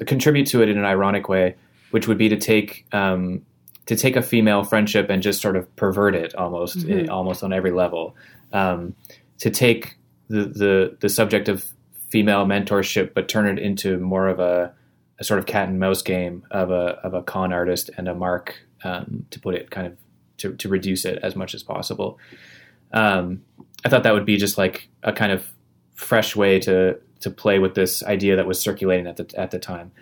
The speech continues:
Speaker 1: Um, and the, the sexual assaults, it just, that just seemed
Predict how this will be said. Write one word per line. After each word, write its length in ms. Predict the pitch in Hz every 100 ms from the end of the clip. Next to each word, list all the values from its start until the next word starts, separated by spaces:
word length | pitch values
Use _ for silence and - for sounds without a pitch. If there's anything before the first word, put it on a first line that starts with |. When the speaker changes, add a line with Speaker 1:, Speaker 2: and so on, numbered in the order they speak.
| - - - -
Speaker 1:
Um, 440 | - 98 90 87 90 _ _ - - _ _ _ _ _ -
and 360 | 117 117 113
the, 320 | 110 113 113
the 120 | 110 113
sexual 400 | - 147 147 135
assaults, 380 | 127 165 180
it 80 | 135
just, 240 | 131 147 147
that 120 | 139
just 200 | 151 143
seemed 460 | 135 127 120 110